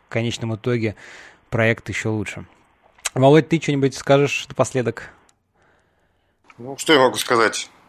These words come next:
Speaker 2: Читайте книги, больше гуляйте на свежем воздухе. Слава богу, есть Ингресс и Pokemon Go. И покупайте Виртуозу.
Speaker 1: Ну, отлично. Давайте тогда на этой позитивной ноте закончим выпуск. Ребят, спасибо, что пришли.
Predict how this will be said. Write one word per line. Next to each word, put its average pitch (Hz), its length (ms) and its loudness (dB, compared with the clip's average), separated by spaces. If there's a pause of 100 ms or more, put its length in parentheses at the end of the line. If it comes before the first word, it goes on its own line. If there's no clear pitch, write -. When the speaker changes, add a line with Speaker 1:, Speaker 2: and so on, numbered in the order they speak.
(460)
Speaker 2:
Читайте - 420 0
книги, 165 600 0
больше 127 280 0
гуляйте 127 340 2
на 117 100 2
свежем 123 300 2
воздухе. 185 520 2 (100)
Слава 151 420 4
богу, 139 240 4
есть 139 220 4
Ингресс 135 360 4
и 151 60 2
Pokemon 135 480 0
Go. 127 280 4 (420)
И 139 40 6 (260)
покупайте 151 440 2
Виртуозу. 113 500 4 (1400)
Speaker 1:
Ну, 160 180 4
отлично. 170 420 2
Давайте 170 340 4
тогда 135 220 4
на 135 120 2
этой 123 160 -2
позитивной 123 520 -2
ноте 139 280 0
закончим 123 440 -2
выпуск. 175 380 -2
Ребят, 147 300 4
спасибо, 170 400 0
что - 160 0
пришли. 185 460 -2